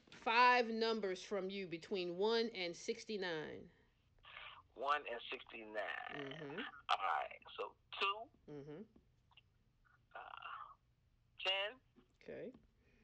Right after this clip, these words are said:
Speaker 2: Nineteen.
Speaker 1: Mm-hmm.
Speaker 2: Um, seventy-seven.
Speaker 1: No, no. One and sixty-nine.
Speaker 2: Oh, yeah, that's right. Thirty.
Speaker 1: Thirty.
Speaker 2: Um,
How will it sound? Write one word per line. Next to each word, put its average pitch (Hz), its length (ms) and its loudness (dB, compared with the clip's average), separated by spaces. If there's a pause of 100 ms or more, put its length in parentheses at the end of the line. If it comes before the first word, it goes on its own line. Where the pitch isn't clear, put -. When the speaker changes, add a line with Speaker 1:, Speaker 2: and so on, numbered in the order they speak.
(760)
Speaker 2:
Nineteen. 185 880 -2
Speaker 1:
Mm-hmm. 151 480 -10
Speaker 2:
Um, - 1700 -10 (880)
seventy-seven. 165 680 -4 (500)
Speaker 1:
No, 202 120 -2
no. 170 280 -2
One 170 180 -2
and 170 100 -4
sixty-nine. 147 560 -8 (680)
Speaker 2:
Oh, 175 220 2 (380)
yeah, 117 80 -12 (100)
that's - 140 -16
right. 95 160 -16 (100)
Thirty. 175 360 0 (260)
Speaker 1:
Thirty. 165 340 -6 (1080)
Speaker 2:
Um, 107 760 -10